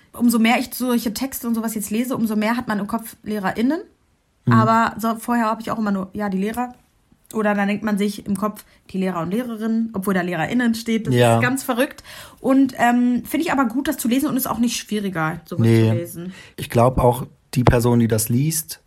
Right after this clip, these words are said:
Speaker 2: liest auch immer, denk ich mal, das, was sie selber eher anspricht.
Speaker 1: Ja.
Speaker 2: Weißt du?
Speaker 1: Mhm.
Speaker 2: Also ich glaube, ich würde immer eher Schüler lesen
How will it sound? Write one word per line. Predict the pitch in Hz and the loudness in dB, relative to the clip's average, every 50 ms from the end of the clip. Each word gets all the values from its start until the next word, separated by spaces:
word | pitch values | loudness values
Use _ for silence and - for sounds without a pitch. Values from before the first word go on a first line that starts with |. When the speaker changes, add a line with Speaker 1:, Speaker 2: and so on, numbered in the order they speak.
| _ _ _ _ - | _ _ _ _ 0
Speaker 2:
liest | 127 135 143 143 139 | 2 2 4 4 2
auch | 127 - | 2 4
immer, | 131 120 117 113 | 4 4 4 4
denk | - - 123 120 123 127 | 2 2 2 2 2 2
ich | 127 - | 0 2
mal, | 123 117 113 110 113 113 120 127 - - - _ - - - - - _ - | 2 4 4 4 4 4 2 0 -4 -8 -14 _ -18 -16 -16 -16 -18 _ 0
das, | 120 120 127 - - | 0 0 2 0 0
was | 120 117 | 0 2
sie | - 117 | 2 2
selber | 107 113 113 113 113 113 110 | 4 4 4 4 4 2 2
eher | 113 113 110 | 2 2 2
anspricht. | 117 123 135 - - 113 110 110 - - - _ - | 2 2 0 0 -2 -4 -4 -4 -6 -14 -16 _ -2
Speaker 1:
Ja. | 202 202 | 2 4
Speaker 2:
Weißt | 120 113 - 165 | 4 4 4 2
du? | 175 190 - - - | 0 0 -4 -2 0
Speaker 1:
Mhm. | 233 226 | 2 4
Speaker 2:
Also | 143 107 - | 4 4 4
ich | - | 4
glaube, | 139 127 123 127 | 4 6 6 4
ich | 120 - - | 4 4 4
würde | 131 123 123 123 120 120 - - | 4 6 6 6 4 2 -2 0
immer | 143 135 131 127 120 | 2 4 4 4 4
eher | 127 123 117 117 117 - | 4 4 4 4 2 0
Schüler | - - - 151 165 160 156 | 0 0 2 4 4 4 6
lesen | 156 151 156 151 156 160 160 165 - | 6 4 4 4 2 2 0 0 -4